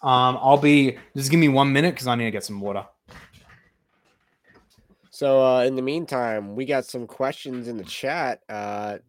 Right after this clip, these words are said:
Speaker 2: you know, I was asked, "Why are you gay?" Uh, because I was late, and that's been a big bugaboo online, as, you know, whether people can call each other gay or, you know, and, and it's not, uh,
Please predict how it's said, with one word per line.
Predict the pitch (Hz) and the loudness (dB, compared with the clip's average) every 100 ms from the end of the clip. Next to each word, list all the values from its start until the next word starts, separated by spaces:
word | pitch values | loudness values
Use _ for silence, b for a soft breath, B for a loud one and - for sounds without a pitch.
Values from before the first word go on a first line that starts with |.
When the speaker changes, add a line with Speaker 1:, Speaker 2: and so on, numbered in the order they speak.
| _ _ _ - | _ _ _ -12
Speaker 2:
you | 113 | -8
know, | 113 113 | -6 -4
I | 120 | -4
was | 120 | -2
asked, | 131 151 131 - | 0 0 0 -2
"Why | 123 135 | -2 0
are | 135 | 0
you | 123 117 | -2 -6
gay?" | 101 117 117 104 110 110 - | -4 -2 0 -2 -4 -10 -12
Uh, | 107 101 101 95 120 123 - | -8 -6 -8 -8 -8 -8 -8
because | 127 127 | -2 -2
I | 117 110 | 0 -4
was | 110 92 - | -6 -10 -14
late, | 117 123 131 104 | -4 0 0 -2
and | 107 120 | -8 -4
that's | 185 - | -6 -4
been | 175 143 | -2 0
a | 123 110 | 0 -2
big | 101 143 143 110 | -6 -6 -6 -4
bugaboo | 127 135 120 113 | -4 -4 -6 -6
online, | 104 98 95 92 101 107 98 - _ _ _ - | -6 -6 -10 -10 -10 -8 -8 -12 _ _ _ -8
as, | 110 101 98 | -4 -4 -4
you | 127 | -4
know, | 120 | -2
whether | 117 117 | -2 -4
people | 104 117 104 | -4 -8 -8
can | 104 | -14
call | - 107 101 | -8 -6 -6
each | - | -8
other | 101 95 | -10 -8
gay | 98 101 95 | -6 -6 -6
or, | 92 90 - | -8 -12 -14
you | 95 | -10
know, | 92 92 - _ _ _ _ _ _ 131 | -10 -10 -14 _ _ _ _ _ _ -2
and, | 120 110 110 104 101 - | -2 -2 -4 -4 -6 -6
and | 104 101 | -6 -6
it's | 98 - | -8 -10
not, | 113 101 - _ _ _ _ _ _ - | -8 -8 -12 _ _ _ _ _ _ -14
uh, | 107 95 90 | -10 -8 -8